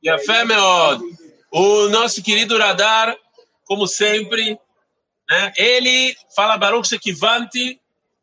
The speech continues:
ele, ele vai falar, o perigo que ele vai falar é esse perigo que o Maharal vai falar. O Maharal vai falar das limitações humanas. As limitações humanas. Existem dois perigos. Um perigo, vocês têm razão, de quando eu coloco muita influência externa no mundo judaico, eu acabo sendo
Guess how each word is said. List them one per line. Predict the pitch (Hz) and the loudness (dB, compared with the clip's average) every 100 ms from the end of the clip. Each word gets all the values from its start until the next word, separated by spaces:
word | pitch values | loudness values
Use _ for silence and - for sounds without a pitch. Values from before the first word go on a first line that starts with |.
| _ - | _ -4
ele, | 220 240 | -2 0
ele | 233 285 262 | 0 0 0
vai | 254 | 0
falar, | - 220 233 | 0 -2 0
o | 202 | -2
perigo | 220 247 285 247 | 0 -2 -2 -4
que | 247 | -2
ele | 262 | 0
vai | 247 220 | 0 -2
falar | 220 214 240 208 | 0 0 0 0
é | 220 294 | 0 0
esse | - | -4
perigo | 233 240 254 | -6 -4 -4
que | 202 | -4
o | 208 | 0
Maharal | 202 196 180 | 2 0 0
vai | 175 | -2
falar. | 151 113 92 _ _ _ _ _ _ _ | -4 -6 -8 _ _ _ _ _ _ _
O | 269 | -2
Maharal | 294 262 | 0 0
vai | 247 180 | 0 0
falar | 214 247 | 0 0
das | 214 175 | -2 -4
limitações | 214 214 202 220 - 254 262 190 | -4 -4 -2 -2 -2 0 0 0
humanas. | 220 170 147 117 107 - - _ _ _ _ _ _ | 0 2 0 -2 -8 -14 -20 _ _ _ _ _ _
As | 151 160 | -4 -2
limitações | 190 196 208 208 190 - 262 262 | -2 0 0 0 -2 0 -2 -2
humanas. | 233 208 165 175 | -2 0 0 -2
Existem | 214 247 226 | -4 -4 0
dois | 262 247 | 0 -2
perigos. | 233 190 151 147 | -4 -4 -4 -4
Um | 247 | -4
perigo, | 233 226 202 | -2 -4 -2
vocês | 196 202 | -4 -2
têm | 202 190 | -2 0
razão, | 190 170 160 | 0 -2 -4
de | |
quando | - 208 | -4 -2
eu | 202 | -2
coloco | 208 202 226 220 | 0 0 0 -2
muita | 196 233 | -4 -4
influência | 226 - 202 208 196 | -8 -4 -2 -2 -4
externa | 170 - 180 180 | -4 -2 0 -2
no | 175 | -4
mundo | 175 170 | -6 -8
judaico, | 156 156 147 135 _ _ _ _ _ | -6 0 0 -2 _ _ _ _ _
eu | 147 | -2
acabo | 160 180 190 180 | 0 0 -2 -2
sendo | 202 180 156 | -4 -4 -6